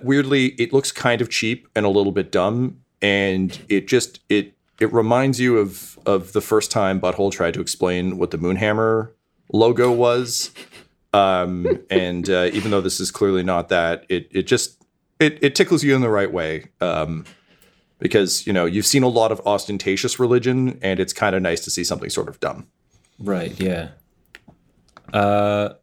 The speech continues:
Speaker 2: Quinny will gesture to that and s-, and just kind of out loud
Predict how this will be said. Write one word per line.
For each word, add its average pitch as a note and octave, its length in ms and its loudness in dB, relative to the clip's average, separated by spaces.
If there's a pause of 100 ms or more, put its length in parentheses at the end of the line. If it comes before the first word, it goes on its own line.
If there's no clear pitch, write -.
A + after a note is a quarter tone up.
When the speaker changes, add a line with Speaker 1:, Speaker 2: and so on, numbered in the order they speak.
(540)
Speaker 2:
Quinny C3+ 220 0
will G2+ 560 0 (1000)
gesture F#2 680 -2 (420)
to F2+ 220 -2
that F2 360 -2
and F#2+ 140 -2
s-, - 220 -2
and F#2+ 240 0
just F#2+ 260 -2
kind F#2+ 140 0
of F2+ 100 -4
out G2 180 2
loud F#2 360 0